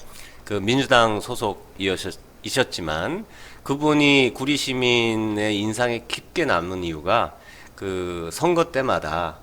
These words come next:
자전거를 타고 다니시면서 항상 시민들과 함께 소통을 하셨어요. 그래서 구리가 작은 도시이기 때문에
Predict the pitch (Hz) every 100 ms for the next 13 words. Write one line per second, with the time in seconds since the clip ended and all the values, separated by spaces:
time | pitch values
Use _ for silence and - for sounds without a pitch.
0 | - - - - 95 123 135 120 117 107
1 | 107 - - 90 98 - 85 76 78 120
2 | 95 - - - - 175 185 175 151 151
3 | 135 123 113 107 101 95 120 - 110 95
4 | 107 104 - 78 76 82 82 - - -
5 | - 117 104 - - 151 156 147 131 -
6 | 101 120 151 147 127 113 - 110 107 104
7 | 98 92 82 76 65 - 165 - 117 110
8 | 98 87 120 208 196